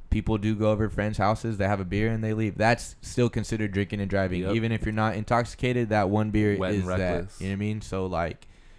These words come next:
Speaker 1: get the Uber, fuck the six, whatever you wanna call it, the sixty dollars is gonna be more than,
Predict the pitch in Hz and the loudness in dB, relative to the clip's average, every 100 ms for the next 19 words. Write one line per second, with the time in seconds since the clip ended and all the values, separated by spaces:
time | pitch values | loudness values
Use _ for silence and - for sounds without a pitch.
0 | - _ _ _ _ - - 120 120 87 | -20 _ _ _ _ -20 0 2 4 2
1 | 113 104 101 92 104 - - 110 107 - | 2 2 0 0 -4 -6 0 0 0 -10
2 | - - 110 107 - 104 110 123 139 135 | -20 -14 -6 -4 -2 -4 0 2 4 4
3 | 131 127 123 127 123 120 - 107 107 127 | 2 2 0 4 4 4 0 -4 -2 -4
4 | - 120 113 113 113 101 104 107 101 107 | -4 2 4 4 2 -2 -2 -2 0 -2
5 | 101 104 101 98 101 | 0 0 0 -2 -6